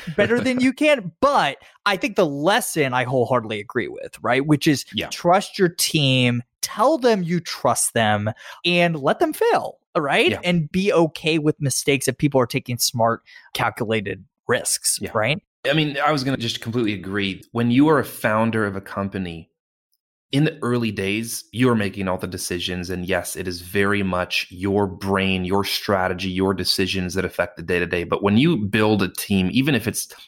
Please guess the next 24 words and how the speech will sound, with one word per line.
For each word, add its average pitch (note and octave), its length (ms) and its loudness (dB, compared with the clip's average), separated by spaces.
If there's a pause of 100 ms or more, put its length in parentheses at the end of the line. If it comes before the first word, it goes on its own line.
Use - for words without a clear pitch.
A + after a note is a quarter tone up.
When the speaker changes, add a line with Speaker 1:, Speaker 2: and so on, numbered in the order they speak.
(160)
Speaker 2:
three, B2 300 4
four A2 280 0
people, D3 600 -2 (240)
the - 80 0
company F#3 460 4
is A#2+ 140 0
no G#2+ 220 4
longer G2+ 440 2
yours F2 640 -4
anymore. E2+ 540 -8 (500)
Like, G2 200 0 (180)
it D#3 140 6
is B2 260 4
now A#2 400 2 (160)
in A#2 200 2
whatever C3+ 300 2
the - 220 -2
ownership C3 420 2
structure - 720 -4
looks F#2 320 -4
like, C#3 320 -4 (340)
the A2+ 200 0
responsibility, B2 1300 -2 (240)
the G#2 420 -2